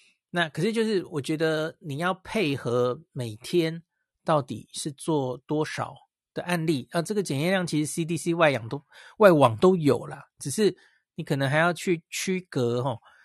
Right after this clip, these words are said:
就有一部分其实是境外移入嘛，境外移入要单独考虑。我们现在境外移入每天都有公布嘛，吼，什么今天早上的班机阳性率是多少？我觉得那很好啊。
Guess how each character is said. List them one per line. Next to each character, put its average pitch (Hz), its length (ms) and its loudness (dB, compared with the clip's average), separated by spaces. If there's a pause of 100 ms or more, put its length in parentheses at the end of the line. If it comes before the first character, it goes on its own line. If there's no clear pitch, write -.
(460)
就 156 220 2
有 139 160 4
一 170 80 6
部 226 180 0
分 202 220 4
其 165 160 -2
实 151 140 -2
是 165 280 2
境 165 300 -2
外 147 220 4
移 120 180 -4
入 123 240 2
嘛， 120 140 -10 (400)
境 214 160 0
外 190 100 6
移 170 80 6
入 175 120 10
要 190 120 6
单 180 220 2
独 147 100 -4
考 127 180 -4
虑。 117 200 -6 (260)
我 - 80 -8
们 156 140 0
现 226 100 0
在 208 80 -2
境 202 160 -2
外 180 160 2
移 151 40 2
入 165 180 4
每 123 160 -2
天 160 180 -4
都 160 120 2
有 120 120 2
公 135 300 -4
布 135 160 -2
嘛， 120 160 -10
吼， 123 120 -4
什 123 120 -10
么 120 120 -4
今 156 160 -6
天 165 160 -2
早 139 200 0
上 147 180 -4
的 135 80 -6
班 135 240 -4
机 143 240 -6
阳 131 160 -4
性 143 220 -6
率 139 120 -4
是 131 120 -6
多 127 200 -2
少？ - 240 -8 (840)
我 156 80 -2
觉 160 140 2
得 180 60 4
那 247 100 4
很 180 180 4
好 147 160 6
啊。 135 240 4